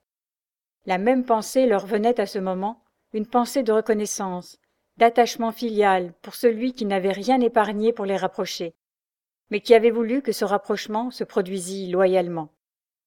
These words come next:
Le docteur ne leur laissa pas le temps de le remercier. Comme s'il eût deviné leur intention, il dit avec son bon sourire : « Je vous ai laissé le temps de causer, je crois.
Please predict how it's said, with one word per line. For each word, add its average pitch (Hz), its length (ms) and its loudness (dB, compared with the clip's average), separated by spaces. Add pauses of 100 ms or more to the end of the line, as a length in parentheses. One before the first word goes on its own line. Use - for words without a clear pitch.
(360)
Le 190 120 -4
docteur 214 580 2
ne 196 100 0
leur 185 160 4
laissa 233 260 2
pas 208 160 0
le 185 120 -2
temps 202 180 -4
de 185 80 -2
le 180 80 2
remercier. 175 580 -4 (640)
Comme 240 220 2
s'il 240 320 -4
eût 202 100 -6
deviné 202 420 4
leur 196 160 4
intention, 190 640 -6 (320)
il 196 220 -8
dit 208 160 -6
avec 185 220 0
son 185 180 -8
bon 202 240 -8
sourire : « 180 580 -8 (840)
Je 196 140 -4
vous 196 200 -6
ai 262 60 6
laissé 240 320 0
le 202 100 0
temps 220 200 -2
de 202 80 0
causer, 240 480 2
je 190 80 -8
crois. 165 400 -8